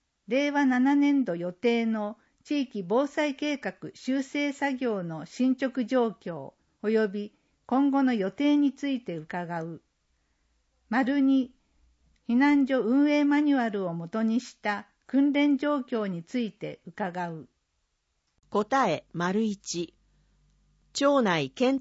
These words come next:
Speaker 2: 討委員会及び防災会議にて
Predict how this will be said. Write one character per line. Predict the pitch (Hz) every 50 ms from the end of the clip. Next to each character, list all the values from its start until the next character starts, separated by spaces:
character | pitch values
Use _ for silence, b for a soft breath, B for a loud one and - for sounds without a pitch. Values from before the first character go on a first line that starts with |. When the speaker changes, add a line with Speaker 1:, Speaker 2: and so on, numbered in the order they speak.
| - 277
Speaker 2:
討 | 269 262 254 240
委 | 240 240 233
員 | 233 240 240 226 208
会 | - - 156 147 143 135 - - _ -
及 | 185 190 202 196 170 156
び | - 143 139 139 - _ _ _ _ _ _ -
防 | 214 247 277 294
災 | 277 - 277 269 269 262
会 | - 262 262 262 254 220
議 | 208 202 190
に | 190 196 196
て | - - 147 147 143